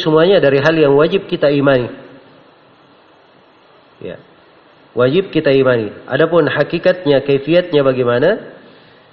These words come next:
itu dari ilmu yang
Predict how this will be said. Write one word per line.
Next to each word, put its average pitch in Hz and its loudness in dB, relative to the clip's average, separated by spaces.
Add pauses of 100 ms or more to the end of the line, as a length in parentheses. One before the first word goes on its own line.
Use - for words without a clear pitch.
(140)
itu 147 -4 (640)
dari 127 0
ilmu 156 0 (1200)
yang 135 -2